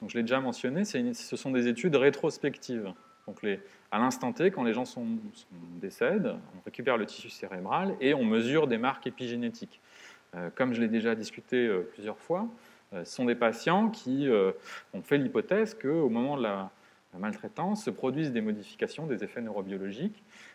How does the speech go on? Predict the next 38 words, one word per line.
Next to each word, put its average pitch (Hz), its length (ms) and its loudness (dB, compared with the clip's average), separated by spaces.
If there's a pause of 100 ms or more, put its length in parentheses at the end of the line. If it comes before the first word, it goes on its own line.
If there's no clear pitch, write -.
(140)
que 165 260 4
ces 143 180 -2
modifications 127 840 -2
ensuite 123 280 0
vont 107 180 0
interagir 127 560 6
avec 107 220 2
les 107 120 -4
expériences 110 440 -2
de 104 80 -2
vie, 143 420 2
euh, 131 80 4
au 101 80 2
cours 98 160 -2
de 98 60 -4
l'enfance, 147 600 -2
au 113 60 -4
cours 110 160 0
de 104 80 4
l'âge 98 220 0
adulte, 147 520 0 (440)
euh, 95 260 2
et 135 160 4
que, 147 160 -6
euh, 135 540 0
ces - 160 -2
modifications 127 640 -2
contribuent 135 640 -4 (320)
à 113 80 -4
l'émergence 113 540 -2
d'une 110 100 -4
pathologie 98 800 -6
et 127 140 2
ensuite 117 400 0
à - 60 6
une 92 120 0
crise 139 480 6
suicidaire, 127 800 0